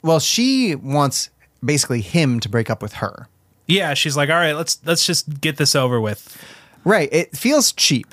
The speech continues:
Speaker 1: because she's getting desperate as she tells her friends, like, you know, he's in it to win it.
Speaker 2: Yeah.
Speaker 1: And Kate Hudson basically leaves with the fern. And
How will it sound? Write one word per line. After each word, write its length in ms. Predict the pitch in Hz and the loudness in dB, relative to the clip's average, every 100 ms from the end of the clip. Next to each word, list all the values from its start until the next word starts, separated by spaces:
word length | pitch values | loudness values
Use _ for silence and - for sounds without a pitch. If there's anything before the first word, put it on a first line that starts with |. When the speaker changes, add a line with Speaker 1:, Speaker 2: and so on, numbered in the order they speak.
| - | -6
Speaker 1:
because 360 | 143 165 143 113 | -2 0 0 0
she's 220 | 135 208 | 0 2
getting 240 | 220 208 147 | 2 0 0
desperate 440 | 127 123 - 110 | 0 0 -4 -4
as 140 | 117 | -2
she 120 | 113 131 | -2 0
tells 220 | 151 143 | 0 2
her 100 | 139 | 0
friends, 360 | - 117 113 - | 0 -2 -2 -2
like, 240 | 110 - | -4 -4
you 100 | 131 | -2
know, 120 | 113 | -2
he's 760 | 104 175 185 135 117 110 - - - _ _ | 0 0 2 2 0 -4 -8 -10 -12 _ _
in 220 | - 165 127 | 2 2 2
it 120 | - | 0
to 120 | - | -2
win 240 | 110 135 107 | 0 0 0
it. 160 | - | -2
Speaker 2:
Yeah. 240 | 123 113 95 - _ | -2 -2 -6 -14 _
Speaker 1:
And 460 | 143 147 143 139 120 - - - _ _ _ _ _ _ _ | 0 2 2 0 -2 -8 -20 -20 _ _ _ _ _ _ _
Kate 220 | - 202 165 | 0 0 2
Hudson 600 | 175 170 214 175 131 - _ 131 | 0 0 0 2 0 -4 _ -8
basically 440 | 131 160 - 143 127 | -2 -2 0 0 0
leaves 500 | 117 170 190 151 - | 0 -2 -2 -2 -2
with 160 | 120 | -2
the 100 | - | -2
fern. 760 | 117 - 202 185 120 104 101 107 - _ _ _ _ _ _ - | -6 -2 2 4 2 0 -2 -6 -8 _ _ _ _ _ _ -2
And 320 | 147 135 | 0 2